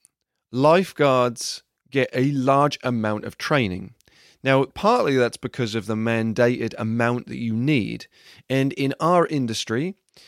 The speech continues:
we don't necessarily have that currently. That may happen in the future, but we currently don't have that where there's a mandate that says they need to have X number of hours of training before they become a certified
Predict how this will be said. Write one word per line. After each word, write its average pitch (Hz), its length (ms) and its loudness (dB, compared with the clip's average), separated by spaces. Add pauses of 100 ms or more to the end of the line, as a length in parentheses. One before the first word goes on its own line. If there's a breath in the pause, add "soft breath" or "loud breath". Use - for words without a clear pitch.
(140)
we 147 160 0
don't 156 220 4
necessarily 120 640 -4
have 151 400 -2
that - 300 -6 (420)
currently. 127 640 0 (240)
That 117 120 -4
may 123 240 2
happen 113 340 -2
in 110 120 -8
the 104 60 -8
future, 127 460 -8 (340 soft breath)
but - 60 -6
we 139 140 0
currently 156 340 2
don't 120 220 0
have 110 320 -2
that 120 180 -6
where 117 360 2 (480 soft breath)
there's 123 280 2
a 117 140 0
mandate 117 480 0
that 117 80 -8
says 104 360 -4
they 107 220 -4
need 110 240 -4
to 98 80 -8
have 101 340 -6
X - 280 -8
number 101 340 -4
of 98 100 -8
hours 98 400 -4
of 101 120 -14
training 156 380 0
before 107 340 -4
they 107 100 0
become 98 540 -8
a 101 100 -10
certified 98 800 -6